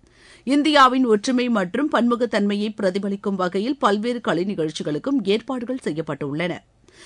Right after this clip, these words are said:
சர்தார் வல்லபாய் பட்டேலின் பிறந்த நாள் ஆண்டுதோறும் தேசிய ஒற்றுமை தினமாக கொண்டாடப்படுகிறது.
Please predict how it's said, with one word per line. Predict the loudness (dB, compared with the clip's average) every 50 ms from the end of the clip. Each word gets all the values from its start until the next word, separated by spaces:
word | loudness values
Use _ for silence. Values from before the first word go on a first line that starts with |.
| -20 -16
சர்தார் | -2 2 4 4 4 4 4 2 4
வல்லபாய் | 2 2 2 2 0 0 0 0
பட்டேலின் | -2 0 0 0 0 0 0 -2 -2 0
பிறந்த | 0 0 0 0 0 -2
நாள் | -2 -2 -4 -2
ஆண்டுதோறும் | 0 2 2 2 2 2 0 0 0 0 2 2 2 2
தேசிய | 2 0 -2 -2 -2 0
ஒற்றுமை | 0 0 0 0 -2 -2 -2 0
தினமாக | 0 0 0 0 0 0 0 0 -2 -4 -4
கொண்டாடப்படுகிறது. | -4 -4 -4 -4 -6 -8 -8 -8 -8 -6 -6 -6 -6 -6 -6 -8 -10